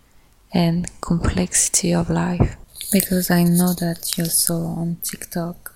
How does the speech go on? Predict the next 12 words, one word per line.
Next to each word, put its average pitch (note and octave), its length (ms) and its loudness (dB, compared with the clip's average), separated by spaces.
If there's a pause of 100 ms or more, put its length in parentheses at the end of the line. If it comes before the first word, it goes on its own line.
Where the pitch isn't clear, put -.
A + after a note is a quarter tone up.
all F3+ 160 0
those F3 260 -2
people F3+ 600 -6 (480)
living G3+ 440 6
their F#3+ 300 2
life F3+ 460 -2
in F3+ 320 0 (160)
their F3+ 160 0
country F3+ 800 -2
and E3+ 420 -4 (540)
walking F3 500 -2
around, E3+ 400 -2